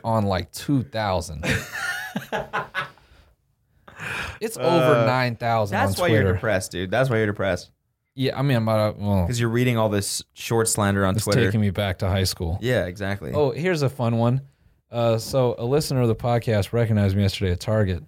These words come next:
Speaker 2: Okay.
Speaker 1: She goes, "Hey, you're Noel, right?" I'm like, "Yeah, what's going on?" She's like, "Yeah, listen to the podcast." I'm like, "Oh, that's great. Nice to meet you," this and that. She goes, "You're a lot skinnier in person."
Speaker 2: Oh, wow.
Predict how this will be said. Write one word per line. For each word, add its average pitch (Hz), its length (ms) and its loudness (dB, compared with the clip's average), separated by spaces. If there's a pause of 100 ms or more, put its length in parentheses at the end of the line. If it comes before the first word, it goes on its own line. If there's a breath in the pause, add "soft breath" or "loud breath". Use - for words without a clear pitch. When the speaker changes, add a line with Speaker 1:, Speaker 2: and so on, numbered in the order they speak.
Speaker 2:
Okay. 113 400 0
Speaker 1:
She - 100 -18
goes, 131 140 -2
"Hey, 151 140 0
you're 139 100 4
Noel, 131 320 2
right?" 104 160 4
I'm 120 80 2
like, 127 140 0
"Yeah, 185 140 2
what's 170 140 -2
going 170 160 0
on?" 143 160 4
She's 110 200 2
like, 101 220 2 (480)
"Yeah, 151 100 -2
listen 147 240 0
to - 40 -10
the 139 60 -2
podcast." 123 380 2
I'm 123 60 -2
like, - 80 0
"Oh, 143 40 4
that's 151 120 2
great. 156 340 0
Nice 120 200 0
to - 40 -2
meet 127 180 2
you," 104 80 2
this 104 140 2
and 104 100 6
that. 95 140 4
She 113 100 -4
goes, 104 140 0
"You're 131 80 0
a 147 40 2
lot 147 120 2
skinnier 151 380 0
in 101 140 2
person." 95 440 -4 (100)
Speaker 2:
Oh, 151 1400 4
wow. 127 800 0